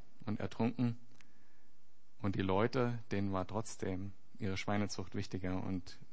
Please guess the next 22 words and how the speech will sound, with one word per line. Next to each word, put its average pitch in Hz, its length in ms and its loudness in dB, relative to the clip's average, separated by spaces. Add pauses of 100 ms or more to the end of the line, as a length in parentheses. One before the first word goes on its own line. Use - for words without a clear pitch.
(100)
sie 98 100 0
haben 101 160 0
gesagt: 98 360 -2
"Jesus, 110 360 0
geh 101 140 4
mal 110 220 6
lieber." 92 320 0 (3750)
Traurig, 101 400 0 (760)
wenn 98 100 0
man 95 180 2
nicht 104 340 -2 (140)
erkennt, 98 600 0
was 95 180 0
da 90 180 -2
wirklich 90 320 -4
passiert. 92 580 -2 (880)
Hoffentlich 101 360 0
geht 104 160 -2
uns 98 240 -2
das - 220 -4
nicht 90 200 -6
so. 87 200 -2